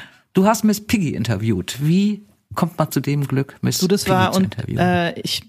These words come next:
Speaker 2: meine es vollkommen ernst, es war echt der Höhepunkt meiner journalistischen Karriere. Es war, ähm, fantastisch. Na, es gab einen Muppets-Kinofilm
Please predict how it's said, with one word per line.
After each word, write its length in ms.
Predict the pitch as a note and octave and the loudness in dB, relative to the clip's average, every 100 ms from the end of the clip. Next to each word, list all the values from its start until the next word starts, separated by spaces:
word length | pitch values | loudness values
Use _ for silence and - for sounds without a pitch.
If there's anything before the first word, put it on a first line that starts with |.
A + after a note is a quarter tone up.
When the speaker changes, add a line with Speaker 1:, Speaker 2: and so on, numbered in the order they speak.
| _ _ - - _ | _ _ -20 -20 _
Speaker 2:
meine 240 | F3 F3 F3+ | 0 2 0
es 140 | - | -4
vollkommen 340 | - F#3 F#3+ F3+ | -2 0 2 0
ernst, 300 | D3+ F#3 G3 | 2 2 0
es 120 | - | -2
war 100 | E3+ | -2
echt 160 | - - | 0 0
der 100 | F3 | 2
Höhepunkt 400 | F3 F3+ F#3 E3 | 2 2 2 2
meiner 220 | E3 E3 | 2 0
journalistischen 640 | E3 E3 E3 F3+ - F#3 | 2 2 0 -2 0 0
Karriere. 580 | - E3 D3+ E3 E3 E3 - | 0 0 0 0 0 -2 -4
Es 200 | - E3 | -4 0
war, 300 | D#3+ D#3+ - | 0 0 -2
ähm, 220 | D#3+ D#3+ | -2 -4
fantastisch. 720 | - D#3+ - - - E3+ D#3+ | -4 -4 -4 -6 -4 -2 0
Na, 180 | F#3+ G3 | 0 0
es 140 | G#3 | 0
gab 240 | - A3 A3+ | 0 -2 2
einen 400 | A3 G#3 F3 E3+ | 2 2 -2 -4
Muppets-Kinofilm 1300 | F#3 G#3 C4+ C#4+ - - - - C4 C4 - A3 C4 | 0 0 2 -2 -2 -6 -6 2 2 2 2 2 2